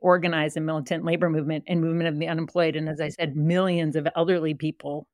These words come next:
<laughs> getting together and saying, "Hey, we're mad. We're not gonna take it anymore." So we need those, those parts. And the elderly folks, for people who are curious, it was called the Townsend Plan movement, which just was millions. Again, I think it was, like, three million folks were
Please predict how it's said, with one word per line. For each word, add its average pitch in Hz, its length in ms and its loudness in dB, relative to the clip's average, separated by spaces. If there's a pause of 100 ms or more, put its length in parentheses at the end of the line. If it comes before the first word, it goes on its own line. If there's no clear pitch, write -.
<laughs> 269 260 10
getting 196 280 8
together 160 600 4 (400)
and 160 140 -2
saying, 156 300 2
"Hey, 180 300 8 (320)
we're 180 160 2
mad. 175 260 6
We're 160 80 0
not 151 140 0
gonna 147 160 -2
take 160 180 -2
it 139 80 -4
anymore." 143 480 -4 (460)
So 165 160 6
we 175 120 0
need 180 220 2
those, 160 420 -4 (160)
those 175 180 -4
parts. - 520 0
And 180 260 -4
the - 220 0
elderly 190 380 4
folks, 160 340 -2 (140)
for 170 100 0
people 170 260 -6
who 165 60 0
are 165 60 -4
curious, 160 380 -6
it 165 60 -8
was - 240 -12
called 160 160 -2
the 156 60 -4
Townsend 165 460 -8
Plan 156 260 -4
movement, 151 460 -8 (520)
which - 320 -6
just 175 260 -6
was 165 200 -8
millions. 208 420 4
Again, 165 380 0
I - 60 -16
think 214 140 -8
it - 20 -4
was, 185 120 -6
like, 170 160 -8
three 175 160 -6
million 160 560 -6
folks 160 280 -4
were 160 240 -8